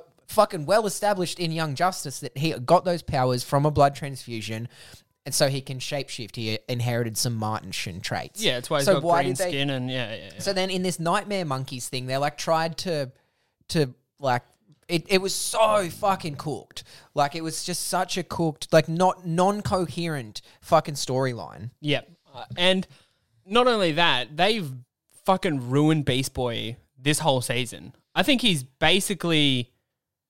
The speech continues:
Speaker 2: shithouse up until the last couple of episodes, and even then, he's still not great.
Speaker 1: Yeah.
Speaker 2: 'Cause they, they make Beast Boy, so they do another, they do another time skip between season two and season three. They do six years this time,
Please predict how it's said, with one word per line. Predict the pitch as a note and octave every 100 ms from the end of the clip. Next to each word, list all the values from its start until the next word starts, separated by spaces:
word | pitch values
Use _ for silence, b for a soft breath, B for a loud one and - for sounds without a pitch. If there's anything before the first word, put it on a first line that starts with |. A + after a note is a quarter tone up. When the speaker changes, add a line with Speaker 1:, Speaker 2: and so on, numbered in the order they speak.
| _
Speaker 2:
shithouse | - - - - D#3+ C#3 C#3+ B2+ C3 -
up | C3
until | C#3+ C#3+
the | C3 A#2+
last | A#2 A#2 B2+ -
couple | - A#2+ - C#3+
of | D3
episodes, | D3+ - E3 E3+
and | C#3+
even | C3 C3+ B2+
then, | A#2+ B2 C3
he's | C3+ -
still | - A#2+ A#2+
not | A#2+ A#2 A#2
great. | C3+ A#2 B2+ G3+ - _ _
Speaker 1:
Yeah. | C3 A#2+ F#2+ D#2 F#2+ A#2+ _ -
Speaker 2:
'Cause | A#3
they, | A#3+ F#3+
they | G#3 A3
make | A3 F#3+
Beast | F#3 F3+ -
Boy, | D#3+ C#3+ C#3+
so | C#3 E3+ E3 - - _ _ _ _ _ - - E3
they | E3+
do | A3+
another, | G#3+ D3+ C#3+ C#3
they | D3+
do | G3
another | F#3+ C#3 C3+
time | B2 A#2+
skip | - A#2 -
between | - A#2+ A2+
season | B2 B2 B2
two | A#2+
and | A2+
season | A#2 G#2+ A2
three. | - G#2
They | A2+ A#2+
do | A#2+ A#2 A#2 A#2 A#2
six | - - C#3 -
years | D#3 D#3+ D3+
this | D#3+
time, | - E3+ G3+